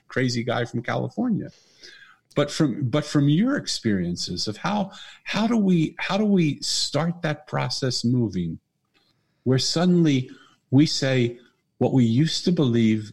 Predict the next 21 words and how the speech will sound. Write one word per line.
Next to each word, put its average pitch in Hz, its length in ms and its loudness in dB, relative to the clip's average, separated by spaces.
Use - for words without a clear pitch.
whether 110 240 -4
it 98 60 -6
was 101 180 -8
gradual 151 680 -4
or 110 120 -6
instantaneous, 107 1080 -8
changed. 101 580 -4
And 120 120 -2
if - 140 -4
we 156 140 2
could 156 180 -2
do 135 160 0
it 110 160 -4
then, 131 300 0
we 101 100 -2
could 98 160 -4
start 113 280 -2
to 98 80 -2
do 98 180 0
it - 100 -6
now." 113 380 -2